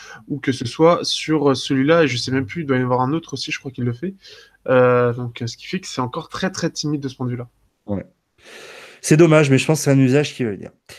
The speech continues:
Speaker 2: On va parler rapidement de la Gear Watch. Euh, je salue Test Mobile Reviews, euh, alias Monsieur Chichatek, qui lui a son Note sept F E, et en effet qui peut tester Fortnite.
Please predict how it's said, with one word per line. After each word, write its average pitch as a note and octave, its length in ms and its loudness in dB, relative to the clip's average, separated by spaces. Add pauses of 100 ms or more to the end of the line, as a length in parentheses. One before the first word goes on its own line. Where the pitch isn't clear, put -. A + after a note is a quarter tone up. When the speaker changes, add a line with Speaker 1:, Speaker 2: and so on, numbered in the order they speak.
(840)
Speaker 2:
On F3+ 120 6
va G#3+ 140 6
parler G#3+ 300 6
rapidement G3 500 0
de F3+ 100 -2
la D3 320 4 (160)
Gear B2+ 260 -2
Watch. D#3 600 2 (720)
Euh, B2 120 0
je A#2+ 140 -4
salue D#3 360 0
Test D3 440 -6
Mobile C3+ 400 -2
Reviews, C#3 540 -4
euh, A2 180 -4
alias A#2 320 -4
Monsieur B2+ 240 -6
Chichatek, - 880 -4 (540)
qui - 160 -4
lui D#3 200 6
a D#3 80 6
son C3 360 0
Note D#3 360 4
sept - 480 -2
F E3+ 280 2
E, F#3 220 2 (120)
et A#2+ 120 0
en A#2+ 120 0
effet C3+ 220 -4
qui B2+ 180 -12
peut D3 160 -8
tester C#3 320 -8
Fortnite. C#3 640 -4